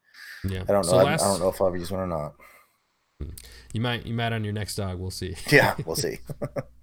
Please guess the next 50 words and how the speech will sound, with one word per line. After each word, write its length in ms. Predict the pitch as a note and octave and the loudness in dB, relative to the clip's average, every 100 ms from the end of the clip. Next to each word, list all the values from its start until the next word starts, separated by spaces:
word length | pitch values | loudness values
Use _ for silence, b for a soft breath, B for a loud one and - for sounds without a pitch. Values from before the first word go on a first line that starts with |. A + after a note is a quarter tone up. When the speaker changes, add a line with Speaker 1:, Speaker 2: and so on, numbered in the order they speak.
| _ _ _ _ _ _ _ _ _ _ - | _ _ _ _ _ _ _ _ _ _ -4
Speaker 1:
All 80 | G#2+ | -2
right. 260 | G2+ F#2+ - | -2 -2 0
So 320 | C3+ B2 A#2 | 2 2 2
last 300 | C#3+ D#3 - | 2 0 -2
night 200 | D3 C3 - | -6 -6 -6
of 140 | C3 | -4
the 80 | B2 | -2
update, 560 | A#2+ - A#2+ A#2 - A#2 | -2 -2 -2 -2 -6 -4
um, 600 | G#2 G#2+ G2+ G#2 G#2 G#2 B B B B2 | -2 -2 -2 -2 -4 -6 B B B 0
went 160 | C#3+ | 2
out 160 | C3+ C3 | 2 0
there 160 | B2+ A#2+ | -2 -2
on 80 | |
Sunday, 460 | G#2 A#2 A2+ A2 A2 | -2 -2 -2 -2 -4
and, 240 | B2+ A#2 A#2 | -4 -4 -2
oh, 160 | D3 | -2
I 80 | A#2+ | -2
didn't 220 | B2+ C3+ | -2 -2
mention 260 | B2 B2 G2+ | -2 -2 -2
my 120 | A#2+ | -2
brother-in-law 500 | A#2 A#2+ C3 A2 G2 | 0 0 0 0 -2
came 240 | F#2 A2 G2+ | -2 -2 -2
in 120 | G2 | -4
from 180 | - F#2+ | -4 -4
Tennessee 380 | - A2 G2 G2 | -2 -4 -2 -4
on 100 | F#2+ | -4
that 160 | E2+ | -4
hunt. 220 | F#2+ - | -6 -6
So 320 | - G2 F#2 - | -4 -4 -4 -4
unfortunate, 560 | A#2+ B2+ A#2 A#2+ A2 - B B B B - | -4 -2 -2 0 -2 -6 B B B B -6
uh, 260 | G2+ G2+ F#2 - | -4 -2 0 2
<laughs> 100 | - | 4
to 80 | C3+ | 4
have 160 | C3+ | 2
a 60 | B2 | 0
slow 260 | D3+ C3+ | 0 0
day 160 | B2+ B2 | 0 0
like 180 | A#2 A2+ | -2 -2
that. 260 | A2+ A2 - B B | -4 -4 -8 B B
And 160 | G#2 G#2+ | -4 -2
Speaker 2:
Mm-hmm. 180 | A2 A2 | 0 2
Speaker 1:
then, 280 | B2+ A#2+ | 0 0
so 160 | A2+ B2 | 0 0
we're 100 | B2 | 0
gonna 140 | B2 A2+ | -2 -2
go 80 | |
out 100 | A#2 A#2 | -4 -4
on 40 | |
Sunday, 560 | - A#2 A2 G#2 G#2 G2+ | -6 -4 -4 -4 -4 -4
and, 160 | F#2+ | -6